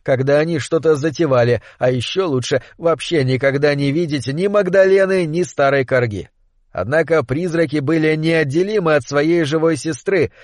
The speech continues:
и каждая из них непостижимым образом являлась частью другой.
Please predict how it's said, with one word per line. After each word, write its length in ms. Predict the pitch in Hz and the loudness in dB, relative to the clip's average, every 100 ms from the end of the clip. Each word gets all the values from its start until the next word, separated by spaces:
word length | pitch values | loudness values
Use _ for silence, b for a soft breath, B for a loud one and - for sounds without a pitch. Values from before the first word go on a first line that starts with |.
| b - | b -14
и 120 | 92 | -8
каждая 480 | - 151 123 110 110 | -2 0 0 0 0
из 160 | 98 | -2
них 260 | 117 170 b b b | -4 -4 b b b
непостижимым 960 | - 131 123 147 - 160 139 165 143 135 | -6 -4 -2 -4 -2 -2 0 0 0 0
образом 460 | 180 208 185 202 | 2 2 2 0
являлась 580 | 185 175 143 151 180 175 | 0 -2 2 4 4 2
частью 560 | - - 160 135 - 151 | -2 -2 0 -2 -6 -4
другой. 500 | 135 127 107 87 | -2 -2 -4 -8